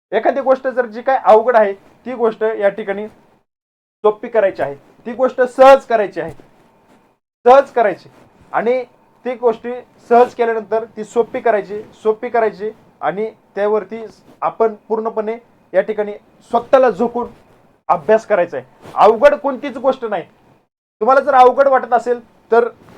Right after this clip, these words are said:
थोड्या दिवसातच बघा, आता एक नोव्हेंबरपासून या ठिकाणी तलाठी फॅक्टरीच्या या ठिकाणी स्पेशल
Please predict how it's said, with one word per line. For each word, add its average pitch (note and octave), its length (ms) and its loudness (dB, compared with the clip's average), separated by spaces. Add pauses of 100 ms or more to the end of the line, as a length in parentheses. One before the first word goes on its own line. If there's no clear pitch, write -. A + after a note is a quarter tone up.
थोड्या A3+ 200 2
दिवसातच A3+ 560 -4 (180)
बघा, G#3+ 260 -2 (220)
आता F3 180 -6
एक G#3+ 240 -2
नोव्हेंबरपासून A3 640 -8 (240)
या G3 100 -2
ठिकाणी F3+ 320 -10 (500)
तलाठी C#4 320 4
फॅक्टरीच्या A3+ 1400 -8 (440)
या F3+ 80 0
ठिकाणी G#3+ 380 -8
स्पेशल A#3 580 -4